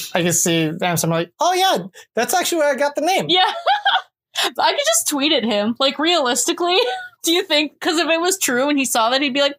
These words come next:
Speaker 1: "Finally,
Speaker 2: Especially if we
Speaker 1: someone
Speaker 2: make a,
Speaker 1: noticed."
Speaker 2: we, if we make a graph.
Speaker 1: <laughs>
Speaker 2: Like, the, the Air Bud <laughs> Water
Speaker 1: Boy
Speaker 2: Boy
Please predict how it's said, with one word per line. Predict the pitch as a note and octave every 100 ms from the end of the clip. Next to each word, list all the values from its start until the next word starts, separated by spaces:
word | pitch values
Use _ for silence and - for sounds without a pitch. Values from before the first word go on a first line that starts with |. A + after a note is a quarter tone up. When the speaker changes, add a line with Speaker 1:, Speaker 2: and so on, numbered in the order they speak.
| -
Speaker 1:
"Finally, | - G4 D4+ A#3+
Speaker 2:
Especially | B3 D#4
if |
we | E4+
Speaker 1:
someone | D#4+ D#4+
Speaker 2:
make | F4+
a, |
Speaker 1:
noticed." | E4 C#4+
Speaker 2:
we, | A#3+
if | A#3 G3+
we | B3+
make | A#3 B3+
a | G#3
graph. | G3 F3+ E3+ D#3 C#3+ - - -
Speaker 1:
<laughs> | F5+ G#5 F#5+ G#5
Speaker 2:
Like, | - G5 G5 F5+ D#5+ D#5
the, | C4+ C4 E4+
the | -
Air | B3 C#4+ E4
Bud | A3 E3 - B3+ C#4 - C4+ A#3+ - - F#5+ -
<laughs> | A#5 A#5 F#5 G#3+
Water | A#3+ C4 C#4+ C#4
Speaker 1:
Boy | F3 -
Speaker 2:
Boy | C#4 B3 A#3+